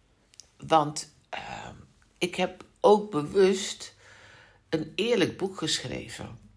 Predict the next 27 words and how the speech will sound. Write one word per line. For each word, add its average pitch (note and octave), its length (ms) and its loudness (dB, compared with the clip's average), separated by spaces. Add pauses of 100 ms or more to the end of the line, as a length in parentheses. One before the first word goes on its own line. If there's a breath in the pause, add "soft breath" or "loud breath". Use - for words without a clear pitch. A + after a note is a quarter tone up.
(140)
Het E3 180 -6
is G#3+ 320 0
natuurlijk, F#3 640 -2 (680 loud breath)
ehm, D3 680 -6 (1040)
oprecht, D#3 720 2
en D#3 200 -8
dat D#3 160 -8
zeg E3 200 -2
ik D3 100 -6
zonder D3 360 -2
oordeel, E3+ 680 -2 (1300 loud breath)
voel - 260 -4
ik G3 200 6
dat F3 180 4
er E3 80 -4
heel G3+ 380 4
veel F3 280 -2
gezegd E3+ 520 -2
wordt C#3+ 400 -2 (960 loud breath)
in E3 300 2
boeken E3+ 760 4
of C3+ 180 -2
op - 120 -6
social F3 440 -2
media E3+ 920 0
of - 260 -6
op, - 300 -6